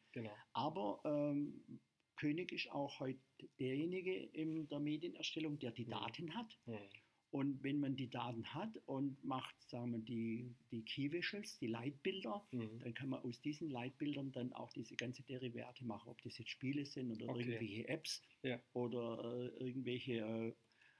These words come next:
Speaker 2: Online-Dinge,
Speaker 1: Ja.
Speaker 2: angefangen von irgendwelche Banner und Mailings und so weiter.
Speaker 1: Ja.
Speaker 2: Also es wird dann abgeleitet.
Speaker 1: Ja, Wahnsinn.
Speaker 2: Aber die Bildsprache,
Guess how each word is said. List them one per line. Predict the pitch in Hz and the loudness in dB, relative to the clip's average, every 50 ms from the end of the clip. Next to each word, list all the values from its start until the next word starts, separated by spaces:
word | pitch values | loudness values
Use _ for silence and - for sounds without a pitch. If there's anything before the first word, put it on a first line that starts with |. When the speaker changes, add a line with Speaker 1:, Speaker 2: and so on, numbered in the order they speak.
| _ _ _ - | _ _ _ 0
Speaker 2:
Online-Dinge, | 131 127 143 143 135 135 143 143 135 139 147 143 143 147 139 131 127 - - | 2 2 4 2 2 2 2 2 4 4 4 6 6 6 6 4 2 0 0
Speaker 1:
Ja. | 131 127 120 | -2 0 0
Speaker 2:
angefangen | - 127 131 131 131 120 - 127 120 127 120 | 0 0 0 0 -2 -2 -2 -2 -2 -2 -2
von | - - 123 123 123 | -2 -2 -2 0 0
irgendwelche | 120 117 120 131 120 113 113 120 113 - _ _ | 0 0 0 0 -2 -2 -2 -4 -6 -6 _ _
Banner | - 120 131 135 135 139 131 131 | 0 2 2 4 4 2 2 2
und | 139 123 127 120 | 2 2 2 4
Mailings | 110 117 123 127 135 135 139 139 135 | 6 6 4 4 4 0 -2 -2 -2
und | 123 117 113 | -2 -2 -2
so | 123 104 | -2 -4
weiter. | 110 117 107 113 107 - - - - | -6 -6 -6 -6 -8 -10 -16 -8 -4
Speaker 1:
Ja. | - 131 127 - - _ | -2 -2 -2 -4 -8 _
Speaker 2:
Also | - 131 113 123 | -8 -4 -2 -2
es | 113 117 - - | -2 -2 -2 -2
wird | 127 123 - - | -2 -2 0 -2
dann | 127 117 123 - | -2 -2 -2 -2
abgeleitet. | - - - - - 135 113 101 107 110 - - - - _ _ | -4 -8 -2 0 0 0 2 0 -4 -6 -8 -12 -18 -20 _ _
Speaker 1:
Ja, | - 127 117 110 | -2 -2 0 0
Wahnsinn. | 113 113 113 110 110 110 | -2 -4 -4 -6 -4 -4
Speaker 2:
Aber | 117 113 120 123 113 - - | -2 0 0 0 0 0 0
die | 127 120 117 117 113 110 110 110 110 - | 0 2 4 4 4 4 4 2 0 2
Bildsprache, | - 151 165 160 - - - - 180 185 190 - - 202 202 | 4 4 4 4 0 -4 -2 -2 -2 0 0 0 -2 -4 -4